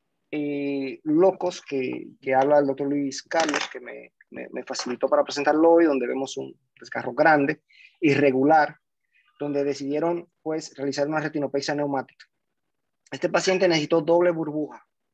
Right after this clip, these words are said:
Una primera burbuja, eh, no podía ocupar todo el desgarro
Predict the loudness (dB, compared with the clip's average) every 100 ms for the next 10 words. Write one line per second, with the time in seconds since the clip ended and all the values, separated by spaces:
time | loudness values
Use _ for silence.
0 | _ _ _ -6 -4 -2 0 2 2 2
1 | 2 2 0 -6 _ _ _ _ -6 -2
2 | 0 0 0 -2 -4 _ _ -4 0 -2
3 | -4 -6 0 0 0 -4 -4 -6 -2 0
4 | 0 -2 -8